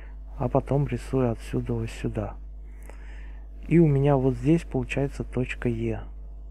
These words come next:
Вот она. Конец. А вот здесь, по идее, должна быть точка С. Но тогда у меня будет уже не,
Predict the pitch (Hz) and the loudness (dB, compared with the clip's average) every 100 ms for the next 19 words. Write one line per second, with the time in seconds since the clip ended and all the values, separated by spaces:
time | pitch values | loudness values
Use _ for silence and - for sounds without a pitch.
0 | - - - - 123 113 - - 110 - | -14 -14 -12 -8 -4 -4 -6 -8 -8 -12
1 | - - - - - - - - - - | -14 -14 -14 -14 -16 -16 -14 -14 -14 -12
2 | - - - 120 110 104 - - - - | -12 -8 -4 -2 -2 -4 -8 -14 -14 -16
3 | - - - - - - - - - 117 | -16 -16 -14 -14 -14 -14 -14 -10 -4 0
4 | 117 117 117 131 180 175 - - - - | 0 0 0 4 4 4 -4 -14 -14 -2
5 | 139 131 123 120 120 113 117 113 113 147 | 0 2 2 2 2 2 0 0 4 4
6 | 165 156 143 - - 135 147 - - 147 | 6 4 0 -8 0 2 2 0 -2 0
7 | 135 - - - - - 120 110 - - | -2 -10 -14 -14 -4 0 0 -2 -10 -14
8 | - - - 131 139 131 110 - - - | -16 -14 -8 0 4 4 2 -8 -14 -14
9 | - - - - 113 123 165 156 143 135 | -14 -14 -4 0 4 8 10 10 6 4
10 | 131 123 127 120 - 117 123 117 127 131 | 2 0 -2 -2 -2 0 2 2 2 2